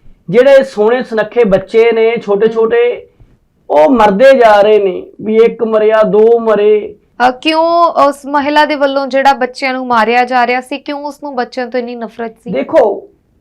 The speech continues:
Speaker 1: ਆਪਾਂ ਕਹਿ ਲਈਏ ਵੀ ਸਾਈਕੋ ਜਿਹੜਾ ਹੁੰਦਾ ਨਾ, ਉਹਨੂੰ ਇਹ
Speaker 2: ਹੂੰ।
Speaker 1: ਹੁੰਦਾ ਕਿ ਪਹਿਲਾਂ ਤਾਂ ਮੈਂ ਜਿਹੜੀਆਂ ਘਟਨਾਵਾਂ ਕਰ ਰਿਹਾ, ਮੈਂ ਇੱਕੋ ਘਟਨਾਵਾਂ ਨੂੰ ਬਾਰ-ਬਾਰ ਕਰਾਂ।
Speaker 2: ਹੂੰ।
Speaker 1: ਫਿਰ ਉਹਨੂੰ ਕੋਈ ਨਾ ਕੋਈ ਉਹਦੇ ਮਨ 'ਚ ਚੱਲਦਾ ਰਹਿੰਦਾ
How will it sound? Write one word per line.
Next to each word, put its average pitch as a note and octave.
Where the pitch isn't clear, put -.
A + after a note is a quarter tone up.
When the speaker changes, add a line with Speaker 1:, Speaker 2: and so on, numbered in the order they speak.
Speaker 1:
ਆਪਾਂ G#3
ਕਹਿ C4
ਲਈਏ C#4+
ਵੀ C#4+
ਸਾਈਕੋ A#3
ਜਿਹੜਾ A3+
ਹੁੰਦਾ G3+
ਨਾ, A4
ਉਹਨੂੰ D#4
ਇਹ D#4
Speaker 2:
ਹੂੰ। C#4+
Speaker 1:
ਹੁੰਦਾ -
ਕਿ -
ਪਹਿਲਾਂ C4+
ਤਾਂ C#4
ਮੈਂ C4+
ਜਿਹੜੀਆਂ C4
ਘਟਨਾਵਾਂ B3
ਕਰ B3
ਰਿਹਾ, C4+
ਮੈਂ C4+
ਇੱਕੋ D#4
ਘਟਨਾਵਾਂ C4
ਨੂੰ C4+
ਬਾਰ-ਬਾਰ B3+
ਕਰਾਂ। F#3+
Speaker 2:
ਹੂੰ। A3
Speaker 1:
ਫਿਰ D#4
ਉਹਨੂੰ E4+
ਕੋਈ D4
ਨਾ D#4
ਕੋਈ D#4
ਉਹਦੇ D#4+
ਮਨ C4+
'ਚ -
ਚੱਲਦਾ C#4+
ਰਹਿੰਦਾ C4